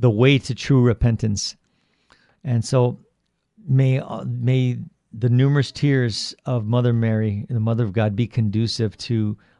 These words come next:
our salvation, with our, uh, with which tears, you know, we, we, uh, shed.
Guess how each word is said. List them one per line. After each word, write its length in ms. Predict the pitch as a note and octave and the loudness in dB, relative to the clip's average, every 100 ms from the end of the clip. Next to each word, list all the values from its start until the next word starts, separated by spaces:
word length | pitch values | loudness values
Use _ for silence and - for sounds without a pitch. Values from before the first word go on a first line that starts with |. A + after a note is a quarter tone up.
| - | -2
our 160 | B2 | 0
salvation, 680 | A#2 B2+ G2+ G#2+ - A2 G2+ _ _ _ _ _ _ - | 2 0 0 -2 -2 -4 -4 _ _ _ _ _ _ 0
with 200 | A#2 A#2+ | 0 4
our, 320 | A#2+ B2+ - | 2 0 -2
uh, 240 | B2 - | -4 -2
with 240 | A2 A#2+ G#2+ | -2 -2 -2
which 340 | A#2 - - _ | -6 -6 -12 _
tears, 480 | - C#3 C3+ G#2 - _ _ _ _ _ _ | -2 0 0 -2 -10 _ _ _ _ _ _
you 120 | C3 | -2
know, 220 | A2+ A2+ G#2+ | 0 2 0
we, 220 | B2 B2+ D#3 | 0 -2 -4
we, 380 | A#2+ C3 B2+ | -2 -2 0
uh, 220 | A#2 A2 G#2 - | -2 -2 -6 -8
shed. 460 | - - G#2+ G2+ | -10 -4 -4 -4